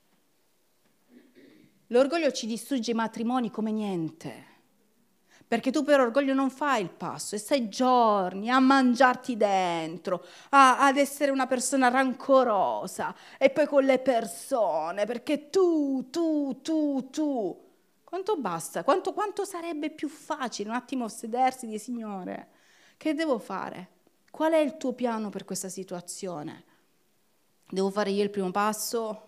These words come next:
Sì, tutti gli altri, "No, no, no!" E lui là,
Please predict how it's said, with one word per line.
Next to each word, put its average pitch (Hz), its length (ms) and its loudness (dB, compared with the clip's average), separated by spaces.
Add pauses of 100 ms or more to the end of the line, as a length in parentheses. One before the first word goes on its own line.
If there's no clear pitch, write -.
(1200)
Sì, 254 440 -12
tutti 262 200 -6
gli 233 60 -2
altri, - 220 -2
"No, 453 840 10
no, - 760 12
no!" 453 800 6
E 240 120 2
lui 254 500 2
là, 196 380 4